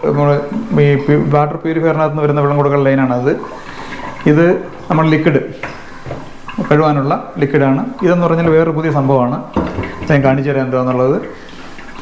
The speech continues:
ഇപ്പോൾ ഗ്ലാസ് കഴുകണമെന്നുണ്ടെങ്കിൽ നമ്മളിതാ ഇങ്ങനെ വെക്കുക, പ്രസ് ചെയ്യുക, കണ്ടോ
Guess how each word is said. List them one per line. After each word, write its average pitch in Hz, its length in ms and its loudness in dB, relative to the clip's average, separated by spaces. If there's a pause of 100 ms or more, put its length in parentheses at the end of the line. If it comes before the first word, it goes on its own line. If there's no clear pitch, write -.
(480)
ഇപ്പോൾ 143 200 4
ഗ്ലാസ് 165 320 2
കഴുകണമെന്നുണ്ടെങ്കിൽ 165 680 -2
നമ്മളിതാ 156 300 2 (260)
ഇങ്ങനെ 151 220 0
വെക്കുക, 156 240 2 (220)
പ്രസ് - 220 -6
ചെയ്യുക, 123 180 2 (560)
കണ്ടോ 127 200 4